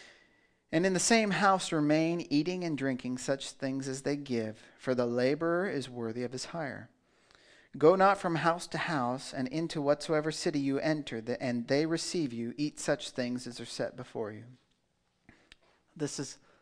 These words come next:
this is part of the gospel. It's not just the message, it's the demonstration. If this is how Jesus expected him, you know, the gates of hell are not set to prevail against you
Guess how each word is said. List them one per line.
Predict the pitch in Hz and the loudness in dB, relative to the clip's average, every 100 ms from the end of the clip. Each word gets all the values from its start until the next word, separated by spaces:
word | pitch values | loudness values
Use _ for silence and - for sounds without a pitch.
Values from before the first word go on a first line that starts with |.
| - | -10
this | 151 | -6
is | 151 | -6
part | - - 160 151 | -8 4 6 6
of | 135 | 4
the | 135 | 4
gospel. | 127 120 113 - 104 - - _ _ _ _ _ _ _ _ _ _ _ _ _ | 4 4 0 -8 -14 -14 -20 _ _ _ _ _ _ _ _ _ _ _ _ _
It's | - | 2
not | 151 143 | 6 6
just | 160 147 | 2 -2
the | - | -2
message, | 127 135 135 120 101 | 2 2 2 -6 -8
it's | 120 - | -8 -8
the | - | -8
demonstration. | 117 120 113 113 - 131 127 107 98 _ _ _ _ _ _ _ _ _ _ _ _ - _ - | -4 -4 -4 -8 -6 -6 -6 -12 -18 _ _ _ _ _ _ _ _ _ _ _ _ -20 _ -14
If | - | -6
this | - 151 175 | 6 6 6
is | |
how | 160 160 151 | 6 6 6
Jesus | 131 160 160 160 147 | 2 0 0 -4 -4
expected | - - 160 160 147 | -6 2 2 2 -4
him, | 139 156 156 151 _ - - _ | -4 -4 -4 -10 _ -20 -20 _
you | - | -12
know, | - - - - - _ | -12 -14 -20 -20 -20 _
the | - | -6
gates | 127 147 170 175 | 4 8 8 6
of | 160 | 2
hell | 131 160 156 | 6 6 6
are | 127 | 6
not | 131 147 - | 2 0 0
set | 156 147 | 0 0
to | - | -6
prevail | - 127 135 135 | -6 2 2 2
against | 117 113 - - | -2 -6 -10 -14
you | 98 | -16